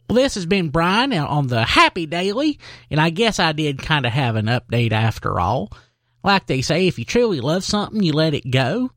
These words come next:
And if it was meant to be, it'll come back to you. And this update just came right back to us.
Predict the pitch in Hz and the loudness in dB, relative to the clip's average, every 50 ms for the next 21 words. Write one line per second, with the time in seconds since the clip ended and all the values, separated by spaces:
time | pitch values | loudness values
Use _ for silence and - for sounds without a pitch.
0 | _ _ _ _ _ _ _ _ - 143 143 143 147 139 - 165 131 - - 131 | _ _ _ _ _ _ _ _ -2 0 0 2 2 0 0 0 -2 0 0 2
1 | 123 160 180 180 - - 156 131 151 262 311 311 185 - - 190 185 170 147 170 | 2 4 2 2 0 -2 -2 -2 0 2 2 2 0 0 0 -2 -2 -2 -2 -4
2 | 175 - - - 226 269 285 269 160 113 117 104 120 135 180 - - - - - | -4 -4 -2 -2 -2 -2 0 0 0 0 0 0 0 0 0 -2 -2 -2 -4 -4
3 | - 147 - 160 131 - 110 139 - - - 202 196 190 196 170 - - 226 240 | -2 0 0 0 0 -2 -4 -4 -4 -2 0 0 2 2 2 0 -2 -2 -4 -4
4 | - - - - 233 190 135 87 71 - - - - | -4 -4 -4 -2 0 0 0 -2 -2 -4 -6 -6 -8